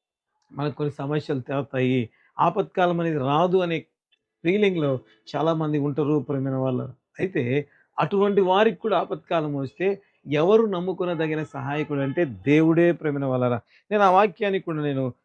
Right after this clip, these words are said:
మీకు చూపించాలని ఆశపడుతున్నాను. రెండో రాజుల గ్రంథము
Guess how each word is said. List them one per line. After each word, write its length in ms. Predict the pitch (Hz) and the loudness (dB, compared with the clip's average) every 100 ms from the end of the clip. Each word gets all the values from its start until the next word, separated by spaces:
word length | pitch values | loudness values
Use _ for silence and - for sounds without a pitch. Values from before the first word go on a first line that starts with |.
| - | -8
మీకు 160 | 143 143 | -4 -4
చూపించాలని 840 | - 190 190 165 143 151 139 135 | -2 -4 -2 -6 -2 -2 0 0
ఆశపడుతున్నాను. 800 | 131 131 - 131 117 127 127 113 - _ - | 0 -2 -4 -6 -4 -2 -2 -2 -6 _ 0
రెండో 400 | 165 202 226 196 | 2 4 4 4
రాజుల 540 | 160 147 165 139 143 | 4 4 2 0 -2
గ్రంథము 1120 | 113 107 127 123 139 135 110 113 120 135 135 | -2 -6 -6 -4 -2 -2 -4 -6 -4 -4 -4